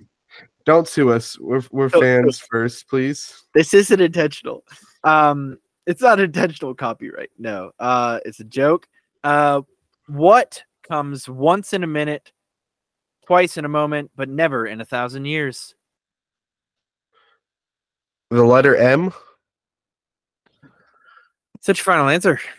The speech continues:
Speaker 1: Once in a minute, twice in a moment, never in a thousand years.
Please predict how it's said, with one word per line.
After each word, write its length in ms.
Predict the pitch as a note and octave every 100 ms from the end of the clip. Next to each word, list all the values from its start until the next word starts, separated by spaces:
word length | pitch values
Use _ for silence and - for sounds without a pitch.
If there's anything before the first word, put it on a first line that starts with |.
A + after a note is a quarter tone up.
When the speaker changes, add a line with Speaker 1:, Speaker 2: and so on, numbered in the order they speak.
| _ _ _ _ _ _ _
Speaker 1:
Once 320 | A#2+ C#3+ D#3+
in 80 | F#3+
a 40 | F3+
minute, 280 | D#3+ D#3
twice 280 | - C#3+ C#3+
in 80 | C#3+
a 40 |
moment, 280 | B2+ B2+ B2+
never 260 | A#2 A#2+ B2
in 80 | A#2
a 60 |
thousand 340 | A2+ A2 G#2+ G#2
years. 380 | F#2+ - -